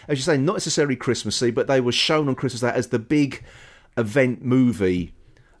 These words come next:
um, of, of the Christmas period. And each channel had one back then.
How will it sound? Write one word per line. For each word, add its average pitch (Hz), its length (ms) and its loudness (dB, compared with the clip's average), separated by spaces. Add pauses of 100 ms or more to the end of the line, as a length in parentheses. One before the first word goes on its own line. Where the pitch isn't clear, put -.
um, 98 420 0
of, 113 320 -2
of 107 300 0
the 107 100 -4
Christmas 117 400 -4
period. 87 560 0
And 113 100 0
each 147 200 0
channel 120 320 0
had 127 320 0
one 69 260 -6 (520)
back 90 240 -4
then. 73 280 -6